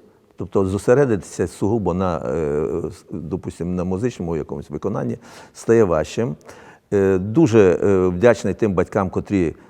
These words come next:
приймають безпосередню участь у, у, у цьому виховному процесі.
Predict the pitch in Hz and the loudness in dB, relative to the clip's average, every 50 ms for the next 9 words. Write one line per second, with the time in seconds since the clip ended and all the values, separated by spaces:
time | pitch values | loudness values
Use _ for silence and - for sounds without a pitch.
0 | _ _ _ - 104 - - 110 110 104 107 107 101 90 85 80 92 - - - | _ _ _ -18 -16 -6 -2 0 2 2 4 2 2 2 0 -2 -6 -8 -10 -6
1 | - - 98 92 80 80 85 - - 87 - - 104 107 - - - - - 95 | -2 0 0 0 -2 -4 -6 -6 -6 -6 -4 -2 -4 -4 -4 -10 -14 -10 -6 -6
2 | 87 69 55 - - 80 73 73 87 87 - 107 98 92 90 82 85 - 90 85 | -4 -4 -4 -4 -4 -4 -2 -2 -4 -4 -4 -4 -4 -2 -4 -4 -6 -6 -6 -6
3 | 90 82 78 76 71 - 80 80 - - 87 - - - 160 | -4 -4 -6 -6 -8 -8 -10 -6 -4 -4 -4 -4 -4 -6 -8